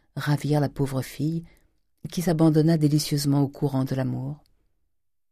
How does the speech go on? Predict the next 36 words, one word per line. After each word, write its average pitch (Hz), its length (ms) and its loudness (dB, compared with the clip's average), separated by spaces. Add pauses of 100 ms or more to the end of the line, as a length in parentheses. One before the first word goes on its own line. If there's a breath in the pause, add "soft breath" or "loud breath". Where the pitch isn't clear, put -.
(280)
Elle 151 220 4
saisissait 185 480 -2
sa 208 140 -2
félicité 175 500 0
comme 170 200 4
un 160 80 6
nageur 160 400 2
saisit 165 240 0
la 151 120 4
branche 165 320 -2
de 160 100 2
saule 175 360 0 (360 loud breath)
pour 170 180 0
se 170 100 2
tirer 170 280 2
du 156 100 4
fleuve 170 460 0 (360 loud breath)
et 156 80 4
se - 160 -2
reposer 151 440 2
sur 143 260 -2
la 131 80 0
rive. 139 420 -6 (1080)
Les 143 120 2
chagrins 151 480 0
d'une 143 260 0
prochaine 151 380 0
absence 170 520 -2 (560 soft breath)
n'attristaient-ils 151 800 0
pas 151 180 4
déjà 139 280 2
les 135 220 2
heures 147 140 6
les 139 120 4
plus 143 220 0
joyeuses 143 560 0